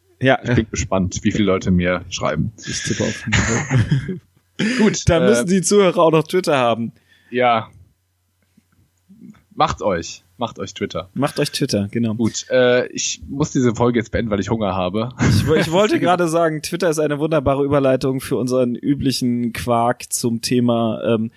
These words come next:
Speaker 1: wie ihr uns erreichen könnt.
Speaker 2: Ja, wahrscheinlich hört einfach keiner bis hier, deswegen erreicht uns auch nie jemand. <laughs> Aber ihr könnt uns erreichen über w w w punkt durchgedacht minus podcast punkt d e.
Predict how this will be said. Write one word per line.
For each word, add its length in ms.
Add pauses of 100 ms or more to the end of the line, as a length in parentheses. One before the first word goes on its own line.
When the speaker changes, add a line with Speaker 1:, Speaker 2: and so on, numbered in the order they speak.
Speaker 1:
wie 120
ihr 80
uns 120
erreichen 400
könnt. 320 (920)
Speaker 2:
Ja, 300 (200)
wahrscheinlich 540 (320)
hört 160
einfach 180
keiner 220
bis 140
hier, 80
deswegen 260
erreicht 260
uns 140
auch 120
nie 120
jemand. 420 (340)
<laughs> 360
Aber 340 (120)
ihr 100
könnt 180
uns 140
erreichen 440
über 460
w 60 (100)
w 80
w 80
punkt 400
durchgedacht 420
minus 240
podcast 760
punkt 260
d 280
e. 60